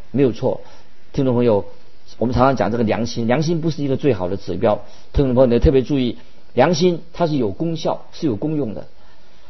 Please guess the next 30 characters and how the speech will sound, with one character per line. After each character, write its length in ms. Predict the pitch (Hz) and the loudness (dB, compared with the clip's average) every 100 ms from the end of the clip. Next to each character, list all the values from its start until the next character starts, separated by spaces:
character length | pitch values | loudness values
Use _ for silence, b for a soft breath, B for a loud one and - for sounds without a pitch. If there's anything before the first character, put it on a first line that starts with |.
| b | b
但 140 | 180 170 | 4 6
是 100 | 175 | 6
良 240 | 143 175 | 6 4
心 160 | 151 170 | 2 4
的 300 | 151 127 - - - - - - | 4 2 -2 -10 -12 -12 -8 2
功 240 | 202 190 | 4 4
效， 240 | 196 139 - | 4 4 4
它 120 | 160 | 0
的 60 | |
功 200 | 151 190 | 2 4
用 200 | 196 143 - b b b b - - | 4 4 0 b b b b -10 0
不 160 | 170 202 | 4 6
是 200 | 208 165 | 6 6
告 240 | 202 156 | 8 8
诉 200 | - 156 | 8 4
我 120 | 107 | 4
们， 220 | 98 101 107 - - | 2 0 -4 -6 -2
良 200 | 113 143 | 4 6
心 160 | 151 147 | 6 4
不 100 | 160 | 6
能 120 | 151 | 4
告 160 | 147 127 | 6 4
诉 60 | |
我 60 | 123 | 4
们 120 | 110 | 2
什 160 | 110 107 | 2 0
么 80 | |
是 240 | 117 123 101 B | 2 0 0 B
是 360 | - - 160 110 | -4 0 2 2
非 340 | 98 127 127 | 2 2 2